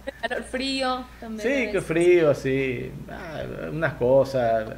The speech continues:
Speaker 2: Eh, sí, sí,
Speaker 1: Come-
Speaker 2: si le pregunto a mi esposa, la lista de ella, de las cosas que me hacen molestar, sí es mucho más larga. Ella, ella va a decir lo contrario, ¿no? Pero <laughs> para mí es muy corta. Y hablando de eso, ¿qué te hace molestar? ¿Qué te hace quitarte esa sonrisa que tú ves, el,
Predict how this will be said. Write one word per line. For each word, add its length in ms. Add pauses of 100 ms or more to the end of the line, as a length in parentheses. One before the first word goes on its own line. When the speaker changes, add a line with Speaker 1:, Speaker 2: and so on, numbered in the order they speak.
(200)
Speaker 2:
Eh, 380
sí, 240
sí, 160
Speaker 1:
Come- 180
Speaker 2:
si 320
le 120
pregunto 360
a 40
mi 80
esposa, 480
la 180
lista 340
de 140
ella, 240
de 100
las 100
cosas 220
que 80
me 120
hacen 180
molestar, 320
sí 100
es 60
mucho 260
más 160
larga. 320
Ella, 160 (240)
ella 220
va 60
a 40
decir 240
lo 140
contrario, 420
¿no? 100 (720)
Pero 340 (800)
<laughs> 680
para 240
mí 220
es 60
muy 160
corta. 460 (380)
Y 140
hablando 340
de 120
eso, 200
¿qué 160
te 160
hace 240
molestar? 460
¿Qué 100
te 200
hace 220
quitarte 460
esa 140
sonrisa 520
que 120
tú 160
ves, 240
el, 220